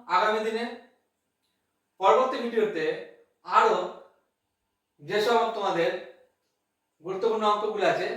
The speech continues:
সেগুলো ধাপে ধাপে আমি করাবো। তাই সঙ্গে থাকো, জুড়ে থাকো এবং চ্যানেলটি সবাই প্রতিনিয়ত ফলো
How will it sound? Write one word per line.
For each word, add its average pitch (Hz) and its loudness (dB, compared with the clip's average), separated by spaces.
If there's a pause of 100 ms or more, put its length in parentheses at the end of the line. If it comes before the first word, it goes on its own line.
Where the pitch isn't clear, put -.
সেগুলো 180 -8
ধাপে 170 -8
ধাপে 175 -2
আমি - -8 (280)
করাবো। 123 0 (540)
তাই 151 2 (100)
সঙ্গে 220 2
থাকো, 247 4 (400)
জুড়ে 214 -2
থাকো 240 2 (460)
এবং 170 -4 (140)
চ্যানেলটি 202 -2 (460)
সবাই 185 4 (680)
প্রতিনিয়ত 180 -4 (440)
ফলো 160 0